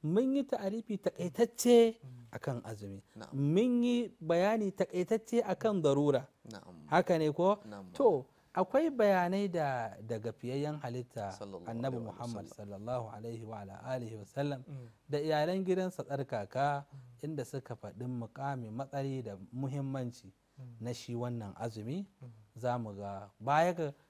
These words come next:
Speaker 1: ma-, matsayi na farko na azumi
Speaker 2: Na'am, malam.
Speaker 1: cewa zarura ne. Wanda ya ƙaryata shi, ƙaryatawa ta bayu zuwa ƙaryata manzon Allah,
Speaker 2: Mm.
Speaker 1: ya fita daga musulunci.
Speaker 2: Na'am.
Speaker 1: Ɗaya kenan.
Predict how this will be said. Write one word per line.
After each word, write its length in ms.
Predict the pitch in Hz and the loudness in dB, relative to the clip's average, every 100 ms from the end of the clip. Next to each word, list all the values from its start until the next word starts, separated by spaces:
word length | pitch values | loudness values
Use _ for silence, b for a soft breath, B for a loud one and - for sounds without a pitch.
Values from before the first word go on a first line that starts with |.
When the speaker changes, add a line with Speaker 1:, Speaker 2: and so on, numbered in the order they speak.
| _ 151 | _ -2
Speaker 1:
ma-, 160 | 147 156 | -2 -2
matsayi 680 | 160 160 160 175 175 196 190 | -2 -4 2 2 2 0 2
na 100 | 190 | 0
farko 420 | 180 190 180 185 185 | 0 -2 -2 -2 -4
na 100 | 175 | -2
azumi 400 | 185 175 165 165 - | -2 -2 -4 -8 -14
Speaker 2:
Na'am, 240 | 127 120 107 | -18 -16 -14
malam. 180 | 92 85 - | -14 -16 -8
Speaker 1:
cewa 340 | - 151 143 131 | 0 4 4 4
zarura 440 | 117 120 113 98 | 2 2 0 -4
ne. 140 | 92 - b b b _ _ | -10 -16 b b b _ _
Wanda 320 | 117 143 165 | 0 2 2
ya 120 | 147 156 | 0 0
ƙaryata 520 | 170 170 143 156 147 | 0 0 0 0 -2
shi, 120 | - | -4
ƙaryatawa 680 | 170 170 156 135 143 147 139 - | -2 0 0 -2 0 0 0 -2
ta 120 | 165 | 0
bayu 320 | 151 139 151 143 | 2 2 2 0
zuwa 240 | 135 147 135 | -2 0 -2
ƙaryata 400 | 143 151 147 131 | -2 -2 -2 -4
manzon 300 | 123 117 143 147 | -6 -4 -4 -4
Allah, 360 | 156 147 143 - | -4 -2 -4 -8
Speaker 2:
Mm. 140 | 131 | -6
Speaker 1:
ya 160 | 131 143 | 2 2
fita 240 | 139 123 117 | 2 -4 -6
daga 180 | 98 | -6
musulunci. 560 | 101 104 113 110 104 - - 127 | -8 -6 -6 -6 -8 -14 -18 -16
Speaker 2:
Na'am. 140 | - - | -16 2
Speaker 1:
Ɗaya 240 | 147 139 | 4 4
kenan. 240 | - 107 | 0 -10